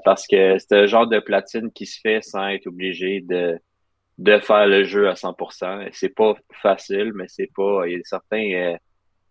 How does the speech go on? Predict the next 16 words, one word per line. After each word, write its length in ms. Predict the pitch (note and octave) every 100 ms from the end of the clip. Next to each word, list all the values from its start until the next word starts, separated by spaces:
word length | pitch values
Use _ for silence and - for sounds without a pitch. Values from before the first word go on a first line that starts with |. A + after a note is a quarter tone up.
| _
certains 360 | G#2 G#2 A#2+
platines 500 | A#2+ G#2 F#2+ - G#2+ G#2
que 120 | E2+
tu 220 | - - E2+
veux, 360 | F2+ F#2+ F2+
euh, 160 | D2+ C#2+
tu 380 | - _ _ _
sais 140 | - G#3
que 60 | - _ _ _ _ _ _
ça 140 | F#2+
sert 260 | - A#2 G2
à 60 |
rien, 300 | F2 F#2 F#2+
là. 120 | F#2 F2+
C'est, 240 | -
euh, 80 | F2+